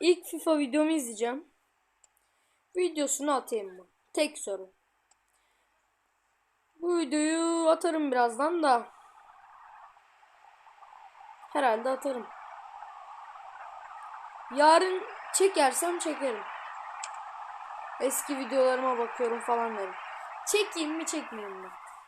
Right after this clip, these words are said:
Yani sizin kararınız. Çekeyim mi öyle bir video, çekmeyeyim mi?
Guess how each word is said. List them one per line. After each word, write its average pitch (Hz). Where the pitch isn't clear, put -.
Yani 277
sizin 320
kararınız. 202
Çekeyim 349
mi 294
öyle 240
bir 214
video, 269
çekmeyeyim 202
mi? 190